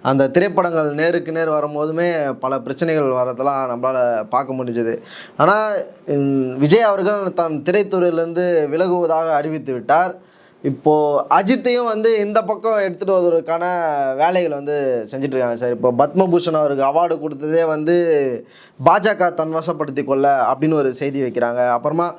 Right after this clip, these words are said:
ரெட் ஜெயண்ட் வந்து அஜித்தை வச்சு திரைப்படம் தயாரித்து மேடைகள்ல வந்து அஜித் கூட போட்டோ வச்சு, "அஜித் எங்க பக்கம் தான் இருக்கிறாரு"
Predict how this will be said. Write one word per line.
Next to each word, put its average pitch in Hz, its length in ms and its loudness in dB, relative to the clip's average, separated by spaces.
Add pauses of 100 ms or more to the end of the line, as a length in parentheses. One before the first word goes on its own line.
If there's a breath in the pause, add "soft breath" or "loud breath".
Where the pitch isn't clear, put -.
(260 loud breath)
ரெட் 175 240 2
ஜெயண்ட் 226 220 2
வந்து 185 340 0
அஜித்தை 190 400 0
வச்சு 180 600 -2
திரைப்படம் 170 480 -2
தயாரித்து 139 800 -2 (300 soft breath)
மேடைகள்ல 185 560 4
வந்து 170 400 0
அஜித் 170 440 -2
கூட 156 300 0
போட்டோ 156 320 -4
வச்சு, 151 440 -2 (680)
"அஜித் 160 300 2
எங்க 165 240 0
பக்கம் 165 240 -4
தான் 165 160 0
இருக்கிறாரு" 131 640 -2